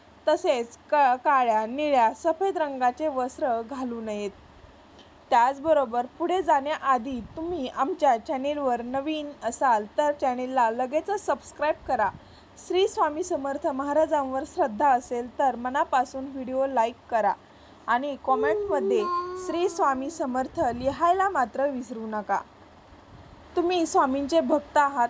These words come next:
अशी अपेक्षा करते. वट सावित्रीच्या दिवशी वडाच्या झाडाची पूजा केली जाते. हल्ली काही ठिकाणी वडाच्या तोडलेल्या फांद्या बाजारात पाहायला मिळतात,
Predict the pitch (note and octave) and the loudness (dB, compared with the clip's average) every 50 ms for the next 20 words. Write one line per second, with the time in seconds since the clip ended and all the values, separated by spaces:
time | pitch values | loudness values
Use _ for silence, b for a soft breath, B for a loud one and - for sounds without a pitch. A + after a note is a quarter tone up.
0 | - - - E3+ - - - - G3 G#3 - - A3 - - - B3+ A#3+ - G#3+ | -2 -4 -6 -6 -6 -6 -4 -2 -2 0 0 -2 -6 -6 -4 -6 -6 -4 -4 -6
1 | G3 G3 - G3 - - - - B B B B B - - C4+ D#4 F4+ - - | -6 -6 -10 -12 -12 -14 -20 -20 B B B B B -6 2 4 4 4 4 0
2 | - F#4 E4 D4 D4+ D#4+ - - D4+ D4 B3 D#4 D4+ D#4+ C#4 B3 C#4 C4 B3+ - | -4 -2 -2 0 -2 -2 -4 -4 -6 -4 0 2 4 4 4 2 -2 -4 -4 -4
3 | - E4 D#4+ C4 A#3 A#3+ C4 C4 C4+ C#4 D4 D4 F#4+ F#4 E4+ E4+ E4+ D4 C4+ B3 | -2 -4 -2 -2 0 2 2 4 4 4 2 2 2 0 2 2 0 -2 0 0
4 | B3 A#3+ A#3 - C#4+ B3+ - C#4+ C#4 A#3 B3+ B3 C4 - - C#4+ B3+ A#3+ A#3+ A3+ | 0 0 0 -4 -10 -10 -8 -8 -4 0 0 0 0 0 -4 -4 -4 -4 -4 0
5 | G#3+ A3 G3+ - - - - B B B B B - - - - C#4+ C#4+ C#4+ D4 | 0 0 0 -2 -8 -14 -14 B B B B B -20 -4 0 0 2 2 2 -2
6 | C4+ B3+ - - C4+ C#4 B3 D4+ D4 - F#4 F4+ - C4 B3+ C4 C#4 C4 A#3 A3+ | -4 -4 0 0 0 0 -2 -6 -2 -2 -2 0 2 2 0 0 -2 -6 -6 0
7 | A#3 B3 B3 B3+ C4+ C4+ - F4 E4 E4+ - - D4+ C4+ B3+ A#3 B3+ C#4 D4 D4+ | 0 2 4 4 2 2 2 0 -2 -2 -2 0 0 2 2 2 4 2 4 4
8 | E4 F4 F4 - - D4+ C4+ C4 C4 C#4+ C4+ A#3 G#3 A#3 A#3+ A#3 A3 A3+ B3 C4 | 4 2 0 -2 -8 -8 -6 -2 0 2 2 2 4 4 4 4 4 2 2 0
9 | C#4+ D4 - - C4+ A#3 B3 B3+ C4 C#4 C#4+ C4 A3+ G#3 F#3+ G3 G3 F3+ | 0 -2 -2 -6 -6 -4 -2 -2 -2 -2 -2 -4 -4 -6 -2 0 -2 -2